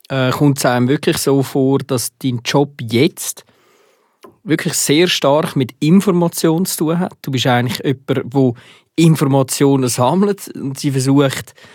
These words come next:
ich sage jetzt mal, in, in, in, in Form wie zum Beispiel Infotainment et cetera weiterzugeben, so dass es der Mensch daraus versteht. Äh, du kommst aber aus dem F-M-C-G-Marketing, du bist, äh, bei Unilever gsi.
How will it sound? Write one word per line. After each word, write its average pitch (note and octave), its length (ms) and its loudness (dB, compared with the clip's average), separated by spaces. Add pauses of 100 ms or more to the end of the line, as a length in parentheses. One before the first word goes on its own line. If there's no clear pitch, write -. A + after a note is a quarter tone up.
(400)
ich - 100 -16
sage C3+ 220 0
jetzt - 160 -4
mal, C3+ 360 2
in, B2 280 -4
in, B2+ 420 -10 (220)
in, C3 260 -6
in C3+ 160 -2
Form D3 400 2
wie D3 80 2
zum - 140 -8
Beispiel - 140 0
Infotainment E3+ 760 0
et C#3 140 -2
cetera C#3 380 0
weiterzugeben, E3+ 640 0
so D#3 180 -2
dass C3+ 160 -2
es B2 300 -6
der - 120 -2
Mensch C3 360 0
daraus C3+ 280 -2
versteht. D#3 520 -2 (640)
Äh, C3 320 2
du E3 80 0
kommst G#3 380 2
aber C#3+ 240 0 (180)
aus C#3 160 -2
dem B2+ 240 -2
F-M-C-G-Marketing, E3+ 1400 -2
du D3+ 80 -12
bist, - 280 -10
äh, A2+ 280 -6 (260)
bei C3+ 80 -2
Unilever F3 500 4
gsi. F#3 300 0